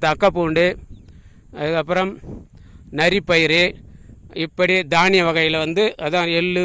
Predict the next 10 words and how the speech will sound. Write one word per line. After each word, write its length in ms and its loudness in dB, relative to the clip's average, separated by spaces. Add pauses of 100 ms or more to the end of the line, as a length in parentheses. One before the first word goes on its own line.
கொள், 180 -2 (500)
காராமணி, 440 2 (120)
உளுந்து 360 0
எல்லாம் 240 -2
சொல்லியாச்சு. 420 -2 (800)
அப்புறம் 420 -2 (560)
தானியத்தில் 580 2 (280)
நெல், 260 -2 (880)
கம்பு, 440 0 (360)
சோளம், 520 2